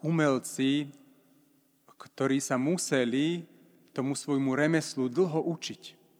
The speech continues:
Eh, zoberte si takého kamenára, pretože je tu veľa kamenných prvkov. Tak, eh,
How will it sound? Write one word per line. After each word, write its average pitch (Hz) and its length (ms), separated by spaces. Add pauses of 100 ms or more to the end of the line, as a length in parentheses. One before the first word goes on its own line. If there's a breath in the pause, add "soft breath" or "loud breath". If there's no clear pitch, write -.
(1000 soft breath)
Eh, 123 240
zoberte 160 240
si - 160
takého 147 240
kamenára, 117 720
pretože 120 320
je 117 80
tu 120 160
veľa 123 160
kamenných 127 480
prvkov. 123 560 (960 soft breath)
Tak, 135 320
eh, 135 80